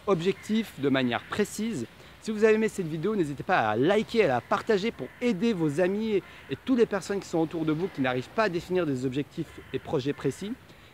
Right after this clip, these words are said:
Et si vous voulez aller plus loin, vous pouvez recevoir mon, mon mini cours vidéo, ma série de vidéos sur comment vaincre la peur de l'échec. Je vous guide pour que vous vainquez, vous, pardon, que vous réussissez à vaincre la peur de l'échec de manière concrète avec des exercices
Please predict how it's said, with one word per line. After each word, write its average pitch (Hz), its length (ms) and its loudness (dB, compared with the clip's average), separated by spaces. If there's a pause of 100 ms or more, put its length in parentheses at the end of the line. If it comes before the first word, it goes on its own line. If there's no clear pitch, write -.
(140)
Et - 40 -14
si - 120 -12
vous 208 80 -8
voulez 240 100 4
aller 226 180 2
plus - 140 -8
loin, 220 140 0
vous - 100 -10
pouvez 147 220 0
recevoir 156 440 0
mon, 123 300 -2 (300)
mon 117 120 -4
mini 208 280 4
cours 196 220 0
vidéo, 180 380 0
ma 151 140 -2
série 202 300 -2
de 165 40 -6
vidéos 170 360 4
sur - 420 -6
comment 240 380 4
vaincre 214 420 0
la 151 100 0
peur 190 220 -2
de 180 80 0
l'échec. 180 380 -2 (400)
Je 117 80 -8
vous 143 120 0
guide 156 460 0 (360)
pour 151 120 -4
que 120 60 -8
vous 147 180 -2
vainquez, 220 560 -2 (160)
vous, 135 340 -2
pardon, 147 320 0
que 131 60 -4
vous 120 80 -6
réussissez 208 380 -2
à 180 80 4
vaincre 202 300 0
la 151 80 0
peur 175 180 -4
de 165 60 -2
l'échec 170 260 -4
de 151 60 -2
manière 127 340 -2
concrète 226 400 -4
avec 147 120 -2
des 120 200 -4
exercices 139 580 -8